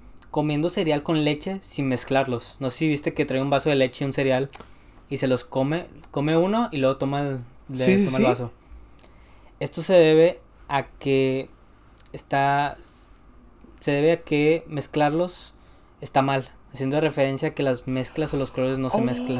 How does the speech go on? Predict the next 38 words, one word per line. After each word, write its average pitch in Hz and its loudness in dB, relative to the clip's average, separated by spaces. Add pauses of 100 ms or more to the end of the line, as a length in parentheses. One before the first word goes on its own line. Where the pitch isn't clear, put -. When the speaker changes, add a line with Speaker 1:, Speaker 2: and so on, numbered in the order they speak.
Speaker 2:
Oh, 254 -2
ok, - -6 (160)
ok, 185 -6 (140)
ok. 175 -8
Speaker 1:
Está 214 4
muy, 202 6
está 165 2
muy 196 4
rebuscado. 226 4
Speaker 2:
Está - -8
bien 233 4
loco 233 4
<clears throat> - -
eso. 214 2 (220)
Speaker 1:
Está - -2
muy 147 2
loco. 135 -2 (480)
Speaker 2:
Pero 143 8
es 139 4
verdad, 147 8
o 143 4
sea, 131 0 (140)
o 139 4
sea, 139 4
es 139 4
verdad 147 8
de 147 6
lo 135 4
que 117 -12
quiere 143 4
decir. 135 0 (460)
Que 139 -4
tris-, - -6
triste, 143 0
tristemente 147 0
la, 143 2
la, 131 -6
mucha 143 0